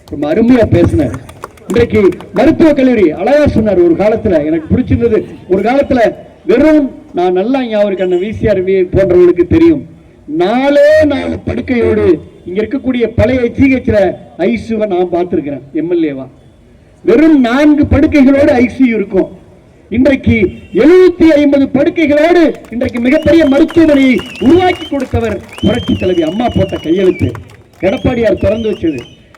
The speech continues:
தமிழகத்திலே இரண்டாவது பல் மருத்துவக் கல்லூரி இன்றைக்கு அண்ணன் எடப்பாடியார் கொடுத்தது. இங்க இருக்கக்கூடிய பூங்கா, இன்றைக்கு இருக்கக்கூடிய வேளாண்மை கல்லூரி,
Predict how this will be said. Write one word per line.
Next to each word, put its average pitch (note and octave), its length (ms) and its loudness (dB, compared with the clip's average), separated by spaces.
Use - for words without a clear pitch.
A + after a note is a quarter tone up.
தமிழகத்திலே D#4 680 2
இரண்டாவது E4 540 2
பல் E4 240 0
மருத்துவக் D#4+ 380 -2
கல்லூரி A#3+ 500 -2
இன்றைக்கு F#3+ 500 -2
அண்ணன் G3 200 -4
எடப்பாடியார் A#3 680 -2
கொடுத்தது. E3 460 -2
இங்க C4 120 0
இருக்கக்கூடிய D4+ 480 2
பூங்கா, D4 600 2
இன்றைக்கு B3 200 -2
இருக்கக்கூடிய D4+ 420 4
வேளாண்மை D#4+ 520 4
கல்லூரி, C4 540 2